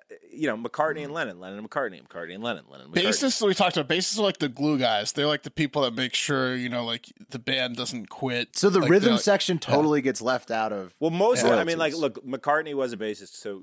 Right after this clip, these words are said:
Speaker 2: That's
Speaker 1: right,
Speaker 2: fucked
Speaker 1: he,
Speaker 2: up.
Speaker 1: but it's more like the, it's usually the singer and the guitar player sit and write a song, and then that's the song, and then that's who
Speaker 2: That's
Speaker 1: gets the
Speaker 2: fucked
Speaker 1: publishing.
Speaker 2: up.
Speaker 3: I mean, it's guitarist and, and, and lead vocals that gets laid. You know, they're the
Speaker 1: Yeah, no, drummers get laid,
Speaker 3: they
Speaker 1: and
Speaker 3: get,
Speaker 1: they get some
Speaker 3: they get laid,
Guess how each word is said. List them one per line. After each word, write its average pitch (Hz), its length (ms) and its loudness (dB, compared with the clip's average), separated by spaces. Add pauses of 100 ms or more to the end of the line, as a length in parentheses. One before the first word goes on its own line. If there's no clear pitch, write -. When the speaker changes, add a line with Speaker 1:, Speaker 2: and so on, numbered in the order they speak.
Speaker 2:
That's 98 160 -4
Speaker 1:
right, - 40 -10
Speaker 2:
fucked 87 220 -2
Speaker 1:
he, 113 80 -8
Speaker 2:
up. 104 160 -10 (100)
Speaker 1:
but 123 140 0
it's 123 140 -6
more 151 180 -4
like 135 300 -2
the, 117 240 -10
it's 123 160 -14
usually 143 220 -8
the 110 80 -10
singer 127 300 -8
and 117 80 -8
the 110 60 -10
guitar 104 260 -4
player 98 240 -6
sit 101 260 -10
and 85 100 -16
write 87 160 -8
a 76 40 -14
song, 58 280 -20 (880)
and 107 120 -2
then 107 140 -4
that's 107 240 -2
the 98 100 -18
song, - 280 -20 (160)
and 98 120 -14
then 101 120 -12
that's 98 220 -4
who - 60 -16
Speaker 2:
That's 95 100 -14
Speaker 1:
gets - 60 -18
the - 40 -20
Speaker 2:
fucked 85 100 -16
Speaker 1:
publishing. - 240 -20
Speaker 2:
up. - 80 -20 (320)
Speaker 3:
I 139 120 -2
mean, 139 160 -2
it's 151 120 -2
guitarist 156 600 2
and, 123 220 -4
and, 117 280 -10
and 117 140 -12
lead 117 220 -14
vocals 113 420 -8
that - 160 -12
gets - 220 -8
laid. - 420 -12
You 107 100 -18
know, 110 240 -10
they're 120 140 -12
the 113 220 -18 (140)
Speaker 1:
Yeah, 170 120 2
no, 170 160 2
drummers 262 380 0
get 127 160 -4
laid, 113 220 -2
Speaker 3:
they - 0 -
Speaker 1:
and - 100 -4
Speaker 3:
get, 120 60 -6
Speaker 1:
they 131 60 -4
get 135 120 -4
some - 100 -10
Speaker 3:
they 139 80 -2
get 139 220 0
laid, - 0 -